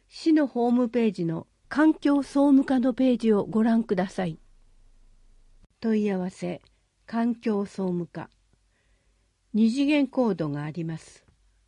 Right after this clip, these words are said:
電動キックボードなどにかかる交通ルールが改正されました。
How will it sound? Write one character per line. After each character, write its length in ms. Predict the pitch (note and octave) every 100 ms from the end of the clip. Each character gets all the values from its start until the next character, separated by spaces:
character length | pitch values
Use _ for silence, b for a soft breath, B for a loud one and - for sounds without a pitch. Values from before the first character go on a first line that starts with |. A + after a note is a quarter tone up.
| _ _ _ _ _ _ _ _ - _ _ _ _ _ _ _ _ _ -
電 340 | F3 C4+ E4 F4+
動 240 | D#4+ D#4
キ 200 | - C4+
ッ 60 | -
ク 140 | - E4
ボ 240 | D#4+ D#4+
ー 40 | C4+
ド 120 | A#3
な 200 | A3+ A#3+
ど 120 | A3+
に 160 | G3+ F#3+
か 140 | G3+
か 180 | - G#3
る 160 | F#3 - -
交 260 | - D4+ E4+
通 300 | - E4 D#4
ル 220 | D#4+ D#4
ー 20 |
ル 140 | C4 G#3
が 140 | G3
改 260 | - A#3 A3+
正 240 | - G#3+
さ 220 | - G3+
れ 100 | G3
ま 160 | F3+ F3+
し 160 | -
た。 160 | - D#3+